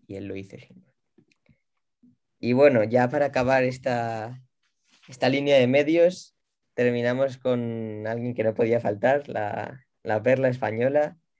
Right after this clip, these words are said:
Pedri González, jugador del Barça, que, bueno, espero que haya, hayáis visto todos el, el golazo que metió el fin de semana con ya los clásicos amagos que hace <laughs> para evitar a los rivales.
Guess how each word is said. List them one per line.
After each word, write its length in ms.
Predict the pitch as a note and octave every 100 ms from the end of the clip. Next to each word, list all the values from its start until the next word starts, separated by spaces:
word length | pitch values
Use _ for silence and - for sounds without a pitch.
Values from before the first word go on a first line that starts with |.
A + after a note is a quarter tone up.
| _ _ _ _
Pedri 240 | - B2 B2+
González, 520 | A2 A2 B2 B2+ C3 - _
jugador 320 | G#2 G#2 A#2
del 140 | G#2+
Barça, 380 | G#2 A2 - A#2+
que, 460 | A2+ G2+ G2 - B2+ _ _ _ _ _ _ _
bueno, 200 | A#2+ G#2+
espero 460 | F#2 - - A#2 A#2+
que 80 | A2
haya, 440 | A#2 A2 A2 G2+ - _ _ _ _ -
hayáis 280 | A2 A#2
visto 260 | A#2 A#2 A2
todos 320 | A2 A2+ A2
el, 380 | G#2 G#2 - - - _
el 160 | _ G2
golazo 500 | F2+ A2 B2 B2+ G#2
que 140 | G#2+ G#2
metió 480 | G#2+ A2+ A#2+ B2+ B2+ _
el 160 | G#2+ A2+
fin 180 | A#2
de 80 | A2+
semana 480 | A2+ G#2 A2+ A#2+ A#2
con 400 | G2+ G2+ F#2 - _ _ _ _ _
ya 180 | A#2+ C3+
los 160 | C3+
clásicos 440 | C3 C3+ D#3+ C#3 B2
amagos 420 | A2 A#2 A#2+ A2
que 100 | G#2+
hace 420 | A2 B2+ B2+ B2 - _
<laughs> 220 | _ _ _
para 840 | A2 G#2+ G#2 G#2+ G#2 G2+ G2+ G2+
evitar 460 | G#2 G#2+ F#2+ A2 A2+
a 80 |
los 180 | G#2+ G#2+
rivales. 600 | G2+ G2+ A2 C3 D3+ D#3